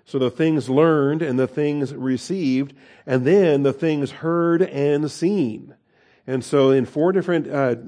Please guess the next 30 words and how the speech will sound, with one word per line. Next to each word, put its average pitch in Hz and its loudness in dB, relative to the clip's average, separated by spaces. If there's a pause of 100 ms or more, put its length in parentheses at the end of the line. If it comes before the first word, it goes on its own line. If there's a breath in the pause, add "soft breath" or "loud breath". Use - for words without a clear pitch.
terms 165 -2
that 131 -2
are 131 -4
used 165 -2
here 135 -2
to 127 -6 (300 loud breath)
describe 156 0
the, 127 2
the 127 -2
multiplicity 156 -2
of 131 -2
ways 143 -2
that 123 -4
we 120 -2
receive 139 -6
information, 120 -6 (340 loud breath)
the 127 2
way 143 6
that 143 2
we 139 2
observe 131 0
it 151 -2
put 147 -2
into 127 -4
practice. 120 -8 (380 soft breath)
And 117 -4
so 127 -2
this 135 0
is, 139 0
uh, 120 -2